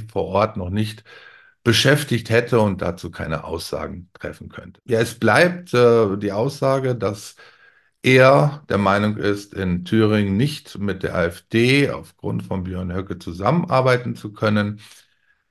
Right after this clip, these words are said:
Ein Ministerpräsident Björn Höcke für ihn auch, äh, absolut unmöglich sei. Und natürlich die Aussage, dass er auch im Bund sich keine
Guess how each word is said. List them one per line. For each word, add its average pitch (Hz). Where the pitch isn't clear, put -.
Ein 98
Ministerpräsident 101
Björn 95
Höcke 104
für -
ihn 107
auch, 87
äh, -
absolut 98
unmöglich 156
sei. 139
Und 185
natürlich 110
die -
Aussage, 95
dass -
er 101
auch 107
im 104
Bund 123
sich -
keine 104